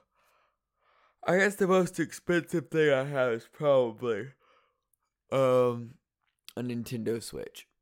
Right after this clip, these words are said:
<laughs> So you're probably better off, um,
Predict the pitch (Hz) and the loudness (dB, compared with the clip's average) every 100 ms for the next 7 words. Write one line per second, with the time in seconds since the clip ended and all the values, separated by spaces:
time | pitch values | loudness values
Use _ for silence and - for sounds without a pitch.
0 | _ _ 120 113 110 98 - _ - - | _ _ -2 2 2 0 -4 _ -20 -20
1 | _ - - _ _ _ _ _ _ _ | _ -20 -20 _ _ _ _ _ _ _
2 | _ _ _ _ _ _ - - 165 156 | _ _ _ _ _ _ -12 2 6 6
3 | 143 - 131 147 - 180 185 160 160 147 | 6 2 -8 -8 0 2 2 -2 -2 -2
4 | 143 135 - 120 131 123 120 101 92 92 | -2 -6 -8 0 0 2 2 4 4 2
5 | 98 - _ - 101 101 95 90 80 82 | -2 -10 _ -10 -8 -8 -8 -10 -12 -14
6 | 110 | -18